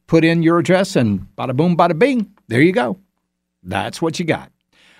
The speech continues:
All right, G S Plumbing Talk Line, eight hundred nine zero five. <laughs>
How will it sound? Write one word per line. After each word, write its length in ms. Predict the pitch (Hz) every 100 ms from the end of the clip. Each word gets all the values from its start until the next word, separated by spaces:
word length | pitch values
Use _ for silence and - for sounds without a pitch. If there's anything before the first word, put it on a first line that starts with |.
| -
All 100 | 175
right, 220 | 165 139
G 180 | 113 196
S 120 | 226
Plumbing 300 | - 202 180
Talk 220 | 139 165 139
Line, 200 | 120 113
eight 200 | 175 151
hundred 440 | 180 175 127 143 _ _ _
nine 280 | 117 160 170
zero 340 | 139 170 165
five. 960 | 131 - _ 165 - - - - - 196 - - - - -
<laughs> 180 | -